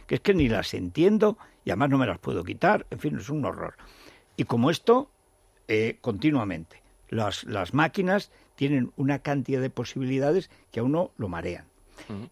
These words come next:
Speaker 1: Y es muy difícil, aunque ahora en el Internet de las cosas estamos viendo, por ejemplo, todo lo que lleva Guaira Telefónica es empresas que lleven a la gente de manera sencilla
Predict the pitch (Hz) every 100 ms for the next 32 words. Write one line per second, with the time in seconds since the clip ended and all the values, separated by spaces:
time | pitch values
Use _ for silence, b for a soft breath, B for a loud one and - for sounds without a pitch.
0 | - 131 131 185 151 110 175 - 156 -
1 | 120 95 104 127 139 120 107 113 - 98
2 | 123 127 123 - - 131 113 101 b b
3 | b b - 120 117 127 143 - 104 123
4 | 117 98 127 135 127 123 123 127 120 110
5 | 131 127 110 104 123 107 - 123 110 107
6 | 107 113 b b b - 117 104 135 147
7 | - 113 - b b - 131 123 160 165
8 | 156 135 107 - 143 135 135 107 104 107
9 | 123 120 - 110 104 131 127 110